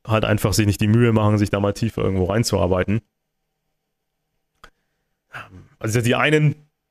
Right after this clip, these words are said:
halten sich da an diese Linie, also machen begre-, ganz, ganz begrenzt über halt diesen, diesen Epstein-Skandal.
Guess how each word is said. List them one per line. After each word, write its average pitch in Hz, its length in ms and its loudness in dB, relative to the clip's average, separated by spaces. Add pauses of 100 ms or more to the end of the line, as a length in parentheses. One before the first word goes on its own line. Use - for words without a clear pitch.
(220)
halten 120 300 0
sich 120 140 -2
da 123 100 -2
an 117 120 2
diese 117 180 -2
Linie, 123 680 2
also 113 200 -2
machen 110 260 -4
begre-, 107 360 -6
ganz, 117 220 -2
ganz 117 200 -2
begrenzt 113 520 0
über 107 200 0
halt 107 160 -2
diesen, 104 240 -4
diesen 101 180 -6
Epstein-Skandal. 113 720 0